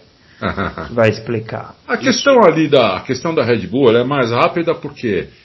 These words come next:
Speaker 1: eles treinam mais e eles têm um equipamento que eles mandaram fazer, que é mais fácil de tirar e colocar a roda. Né?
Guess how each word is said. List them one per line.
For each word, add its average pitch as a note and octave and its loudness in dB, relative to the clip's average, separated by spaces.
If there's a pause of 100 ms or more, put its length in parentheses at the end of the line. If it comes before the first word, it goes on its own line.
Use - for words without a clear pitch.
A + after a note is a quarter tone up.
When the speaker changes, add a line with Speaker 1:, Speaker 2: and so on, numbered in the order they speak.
(160)
Speaker 1:
eles G2 -6
treinam D#3+ 2
mais C#3 0
e E3 4
eles F3+ 0
têm F3+ -2
um F3+ 2
equipamento C#3 0
que - -4
eles C#3+ -2
mandaram C3+ 2
fazer, F#2 -4 (640)
que - -10
é A2+ -4
mais B2+ 0 (100)
fácil A2+ 0 (400)
de G#2+ -6
tirar G#2 -2
e G#2 -4
colocar A2 0
a A2+ 0
roda. C#2+ -4 (960)
Né? G#2+ -10